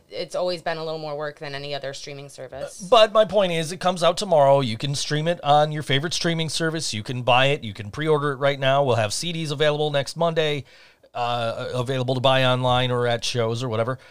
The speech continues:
Speaker 2: Uh, we'll have digital download cards available at, uh, the Head P E show on Monday for five bucks.
Speaker 1: <laughs>
Speaker 2: And, um, I gotta make sure I throw those in the, uh, merch boxes. <laughs>
Speaker 1: Oh my
Speaker 2: But anyway,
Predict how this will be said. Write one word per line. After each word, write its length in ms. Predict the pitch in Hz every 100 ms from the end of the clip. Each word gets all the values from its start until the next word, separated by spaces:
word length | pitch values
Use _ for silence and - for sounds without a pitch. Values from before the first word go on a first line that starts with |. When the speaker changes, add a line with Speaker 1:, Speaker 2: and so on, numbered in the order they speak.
| - -
Speaker 2:
Uh, 180 | 95 101
we'll 80 | 117
have 160 | 123 110
digital 320 | 139 131 131
download 420 | 139 139 131 131
cards 320 | 135 135 131
available 600 | 131 131 127 127 135 135
at, 360 | 127 120 120 -
uh, 200 | 120 113
the 60 | 117
Head 200 | 120 131
P 80 | 123
E 220 | 120 123
show 320 | 127 - 135 135
on 160 | 131
Monday 360 | 131 135 135 147
for 260 | - 131 123
five 280 | 135 131 127
bucks. 480 | 147 - - - - -
Speaker 1:
<laughs> 100 | 196 190 220 - -
Speaker 2:
And, 380 | 113 113 117 117
um, 360 | 113 110 113 -
I 100 | 110
gotta 120 | 92
make 120 | 101
sure 120 | -
I 60 | 92
throw 180 | 113 104
those 200 | 104 104
in 80 | 101
the, 160 | 95
uh, 140 | 92 95
merch 280 | 120 -
boxes. 420 | - 85 - 107 123
<laughs> 40 |
Speaker 1:
Oh 20 |
my 460 | - 151 123 - -
Speaker 2:
But 300 | 240 214 -
anyway, 200 | 160 135